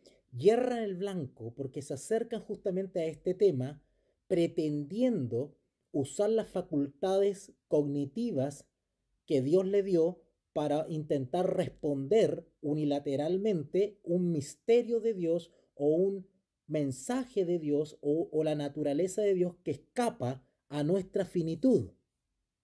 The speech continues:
Voy a explicarlo en castellano. <laughs> El error que cometen algunos hermanitos y hermanitas cuando quieren introducirse en este tema de la deidad, divinidad o trinidad bíblica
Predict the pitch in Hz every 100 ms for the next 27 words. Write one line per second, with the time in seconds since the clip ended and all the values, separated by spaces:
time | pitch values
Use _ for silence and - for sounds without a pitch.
0 | _ _ _ _ _ _ _ _ - 127
1 | 151 160 165 160 170 170 - 156 185 110
2 | - _ _ - - 185 233 - 208 -
3 | - - - - - - - - _ _
4 | _ _ _ _ _ _ - 175 185 202
5 | 269 277 - 214 196 196 196 160 147 135
6 | 160 196 180 180 156 170 190 170 127 160
7 | 180 170 156 156 151 - 113 107 - 123
8 | 120 123 - 175 180 190 185 147 127 -
9 | 196 190 190 175 175 165 156 170 170 170
10 | 151 135 127 127 120 156 165 151 143 135
11 | 131 123 151 151 151 131 127 123 147 143
12 | 175 131 120 - 143